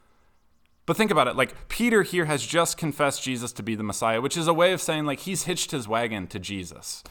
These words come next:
Like, he's put all of his, uh, eggs in this basket. Like, he has, he has fully committed himself to, to, uh, Jesus being the Messiah. But he probably thought that this meant that Jesus would, like, um,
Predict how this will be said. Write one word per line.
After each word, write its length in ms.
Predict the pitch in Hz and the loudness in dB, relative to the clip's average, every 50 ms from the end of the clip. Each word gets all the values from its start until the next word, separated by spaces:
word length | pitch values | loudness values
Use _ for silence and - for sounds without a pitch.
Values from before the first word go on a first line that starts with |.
| - - - - - - - | -20 -20 -20 -20 -20 -4 -4
Like, 120 | 151 156 | -4 0
he's 160 | - 190 196 - | 0 0 0 2
put 260 | - 208 202 202 - | 4 4 4 4 4
all 300 | - 160 170 190 202 196 | 6 8 8 8 8 6
of 140 | 185 175 - | 4 2 0
his, 360 | 160 170 165 143 120 - - - | -2 -2 0 0 -2 -4 -6 -2
uh, 260 | 131 139 127 117 113 - - | 0 4 4 4 2 2 0
eggs 300 | 151 147 147 143 131 139 | 0 0 0 0 -2 -4
in 100 | 131 120 | -4 -4
this 160 | 120 120 - | -4 -6 -4
basket. 500 | - 113 110 110 101 - - 120 107 - | -2 -2 -2 -2 -2 -2 -2 -4 0 0
Like, 200 | 135 131 131 - - - - - | 0 -2 -2 -4 -10 -18 -18 -16
he 300 | - - 190 202 196 180 | -6 -4 -2 -2 -2 -2
has, 320 | 170 185 175 156 135 135 - - | 0 0 0 0 0 -4 -10 -8
he 140 | 139 165 | -4 -2
has 120 | 170 160 - | -2 -2 -2
fully 380 | - - - 190 196 185 196 | -4 -2 0 2 2 2 0
committed 400 | - - 175 170 165 160 160 143 | -2 -4 -4 -2 0 0 0 -2
himself 480 | 135 147 143 139 - 143 139 135 131 - | -2 -4 -4 -2 0 2 2 2 0 -4
to, 280 | - - 135 131 92 67 | -4 -2 -2 -2 -2 -4
to, 280 | - - 143 135 120 - - - - | -6 -8 -8 -8 -8 -10 -16 -18 -12
uh, 380 | - 104 120 117 110 107 101 | -6 -2 0 0 0 0 -2
Jesus 480 | 98 113 110 - 135 143 143 135 135 - | -4 -6 -6 -2 0 0 0 0 -4 -6
being 240 | - 139 131 123 120 | -4 -2 -2 -2 -2
the 60 | 110 | -2
Messiah. 600 | 104 101 - - 104 95 95 92 90 90 87 85 - - - _ - - _ _ _ _ _ _ _ - - - - - | -4 -4 -6 -6 -4 -4 -2 -2 -2 -4 -6 -10 -14 -20 -20 _ -20 -20 _ _ _ _ _ _ _ -20 -20 -18 -4 0
But 80 | 185 | 2
he 80 | 196 190 | 2 2
probably 460 | - - 202 226 240 240 214 233 202 | 6 6 8 8 8 6 4 4 4
thought 280 | - - 196 180 175 175 | 6 6 6 6 6 4
that 100 | 175 151 | 0 -2
this 180 | 170 170 135 170 | -2 -2 0 0
meant 160 | 170 170 - | 0 0 0
that 100 | 165 151 | -2 -4
Jesus 480 | 123 131 147 165 160 156 165 147 - | -2 -2 -2 -2 -2 -2 -4 -4 -2
would, 120 | - 160 139 | -4 0 2
like, 380 | 139 135 139 131 - - 131 - _ - _ _ _ _ _ _ _ _ _ _ - | 2 2 2 0 -4 -10 -20 -20 _ -20 _ _ _ _ _ _ _ _ _ _ -2
um, 640 | 123 123 120 113 104 98 95 90 90 85 58 - | 0 2 4 4 2 0 -2 -4 -6 -8 -12 -16